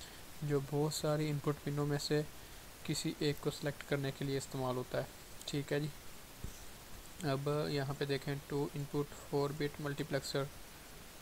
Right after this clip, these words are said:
ठीक है जी, two input four bit multiplexer। ठीक है,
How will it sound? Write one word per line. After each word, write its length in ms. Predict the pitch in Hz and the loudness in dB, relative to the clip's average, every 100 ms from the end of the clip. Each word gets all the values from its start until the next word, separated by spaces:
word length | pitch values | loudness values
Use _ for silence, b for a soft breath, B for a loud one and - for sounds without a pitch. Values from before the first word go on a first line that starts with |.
| - - | -14 -12
ठीक 220 | - 147 | -6 -2
है 60 | 147 | 0
जी, 80 | 143 - | 0 0
two 180 | 147 160 | 2 4
input 320 | 160 175 170 - - - - | 2 0 -2 -2 -12 -12 -2
four 280 | 147 143 | 4 4
bit 240 | 143 139 - | 6 0 0
multiplexer। 720 | 135 131 127 139 135 - 139 - - - - - | -2 0 -2 -2 -2 -2 -4 -4 -14 -14 -12 -4
ठीक 260 | 135 - | -2 0
है, 80 | 139 | -2